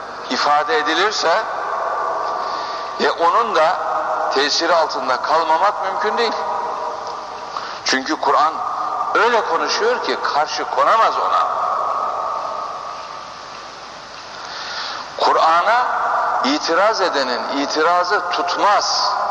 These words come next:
Eğer Kur'an hakikaten dile getirilebiliyorsa, böyle maksatlı, yanından yöresinden anlatılmıyorsa,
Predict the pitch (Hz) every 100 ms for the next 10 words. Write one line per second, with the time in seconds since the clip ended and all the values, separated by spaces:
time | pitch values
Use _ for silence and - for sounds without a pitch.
0 | - - - - - - - - - -
1 | 107 123 131 - - 156 131 180 131 127
2 | 170 - - 147 - - - - - 123
3 | 147 143 135 135 127 156 127 127 170 147
4 | - 123 - - - - - - - -
5 | - - 147 147 139 - - - - 123
6 | 139 165 - 185 180 180 180 185 - -
7 | - - - - 147 170 180 180 180 165
8 | 165 160 165 165 175 156 147 143 139 -
9 | - -